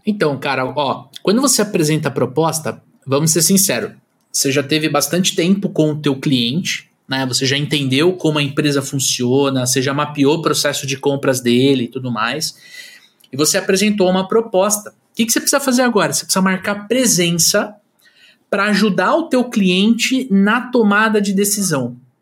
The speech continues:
Pra você entender, por exemplo, como é que a proposta ela vai reverberar internamente e o que você pode fazer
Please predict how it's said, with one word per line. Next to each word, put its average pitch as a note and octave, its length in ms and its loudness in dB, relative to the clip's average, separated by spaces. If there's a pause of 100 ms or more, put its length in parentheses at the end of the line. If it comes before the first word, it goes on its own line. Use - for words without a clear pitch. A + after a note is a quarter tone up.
(520)
Pra F3 120 0
você G3+ 240 2
entender, A#3 580 2
por F#3+ 100 2
exemplo, F3+ 480 0
como F3+ 180 -2
é G#3+ 60 0
que G#3 100 -2
a A#3+ 40 0
proposta G#3+ 640 0
ela G3+ 100 4
vai F3+ 260 0
reverberar E3+ 1000 0 (400)
internamente F3 960 0
e F#3+ 80 2
o G3+ 120 2
que B3 160 2
você D#4+ 300 2
pode F#3 340 0
fazer F3+ 580 -2